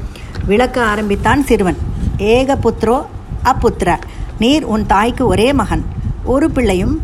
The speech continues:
பிள்ளை அல்ல. தனிமரம் தோப்பாகாது. அதனால் உங்கள் தாய் புத்திரவதி இல்லை. ராஜா ராஷ்டிரகிருதம் பாபம் என்ற நீதி வாக்கியப்படி மக்கள் செய்யும் பாவம் அரசனையே வந்தடையும். அதனால் அரசன் தர்மவான் இல்லை. ஒரு பெண்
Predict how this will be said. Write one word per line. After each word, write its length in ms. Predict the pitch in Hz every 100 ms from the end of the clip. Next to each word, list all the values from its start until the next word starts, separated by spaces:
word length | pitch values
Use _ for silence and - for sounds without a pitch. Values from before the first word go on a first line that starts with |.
| -
பிள்ளை 280 | 311 294
அல்ல. 200 | 185 - - - - -
தனிமரம் 560 | 220 254 285 196 214 339 -
தோப்பாகாது. 580 | 240 226 185 156 156 - - -
அதனால் 360 | 202 196 - 262
உங்கள் 320 | 196 185 175
தாய் 280 | 180 175 - - -
புத்திரவதி 520 | - - 294 208 190 294
இல்லை. 280 | 233 160 151 - - - - - - -
ராஜா 580 | - 202 240 240 220 247 - -
ராஷ்டிரகிருதம் 800 | - 214 254 - 277 233 180 226 269
பாபம் 360 | 202 180 175 - - -
என்ற 240 | 202 196
நீதி 360 | 185 240 269 254
வாக்கியப்படி 640 | 190 185 180 165 165 247 - - -
மக்கள் 380 | 196 208 - 302
செய்யும் 360 | - 226 208 196
பாவம் 420 | 196 190 233 269
அரசனையே 540 | 185 220 269 254 247
வந்தடையும். 520 | 294 214 196 170 156 - - - -
அதனால் 380 | 190 190 196
அரசன் 420 | 226 185 202 220 185
தர்மவான் 540 | 175 202 220 202 269
இல்லை. 300 | 208 185 156 - - - - - - - -
ஒரு 220 | 208 202
பெண் 420 | - - 254 180